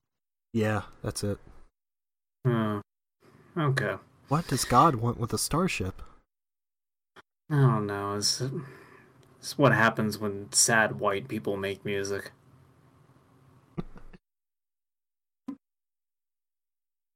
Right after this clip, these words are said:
Speaker 1: Can you name
Speaker 2: What do
Speaker 1: that
Speaker 2: you want
Speaker 1: guy?
Speaker 2: from me, Larry? They gave a white boy a guitar? I don't know.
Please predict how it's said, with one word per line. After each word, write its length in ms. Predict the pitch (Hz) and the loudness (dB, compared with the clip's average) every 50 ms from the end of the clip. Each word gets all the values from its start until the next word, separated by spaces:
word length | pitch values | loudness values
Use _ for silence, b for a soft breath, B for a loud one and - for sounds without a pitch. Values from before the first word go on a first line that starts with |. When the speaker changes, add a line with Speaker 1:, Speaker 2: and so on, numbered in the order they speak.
| _ _ _ | _ _ _
Speaker 1:
Can 160 | - 180 175 | 0 2 4
you 80 | 185 180 | 6 6
name 180 | 175 170 175 175 | 6 8 10 12
Speaker 2:
What 100 | 208 202 | 12 12
do 60 | 202 | 12
Speaker 1:
that 40 | 185 | 12
Speaker 2:
you 40 | 175 | 12
want 160 | 165 160 156 - | 12 10 10 8
Speaker 1:
guy? 80 | - - | 4 0
Speaker 2:
from 240 | - - 156 151 147 | -4 -2 0 4 8
me, 60 | 156 | 10
Larry? 220 | 160 165 165 160 | 10 12 10 10
They 160 | 151 165 160 | 10 8 10
gave 240 | 156 185 180 180 170 | 12 12 12 12 12
a 40 | 165 | 10
white 300 | 143 151 156 165 170 - | 8 10 10 10 10 8
boy 280 | - 160 165 165 160 160 | 6 6 8 8 8 8
a 40 | |
guitar? 560 | 143 151 143 135 127 139 156 160 160 160 156 156 | 6 2 0 2 4 8 10 12 12 12 12 10
I 100 | 156 160 | 10 8
don't 180 | 147 135 131 | 6 6 4
know. 160 | 135 135 135 | 4 4 2